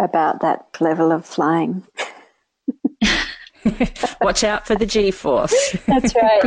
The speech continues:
Speaker 2: <laughs> That's all I know as well. I'm thinking of, like, you know, Apollo missions to the moon and,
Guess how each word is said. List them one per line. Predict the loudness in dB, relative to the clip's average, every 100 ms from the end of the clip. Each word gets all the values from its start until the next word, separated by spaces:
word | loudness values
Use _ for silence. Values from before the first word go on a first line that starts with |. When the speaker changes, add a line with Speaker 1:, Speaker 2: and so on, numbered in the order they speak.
| 0 -4
Speaker 2:
<laughs> | -10 -4
That's | -2 2
all | 2 2
I | 2
know | 2 2 2
as | 0
well. | 0 2 2
I'm | 0
thinking | 0 0 2 2
of, | 2 0
like, | -2 -2 -6 -16 -20 -20 -20 -6
you | -2
know, | 0
Apollo | -2 -2 0 2 2 2
missions | 0 -2 -4 -4 -6 -6
to | -4
the | -2
moon | -2 -2 0 -2 -2
and, | -2 -2 -4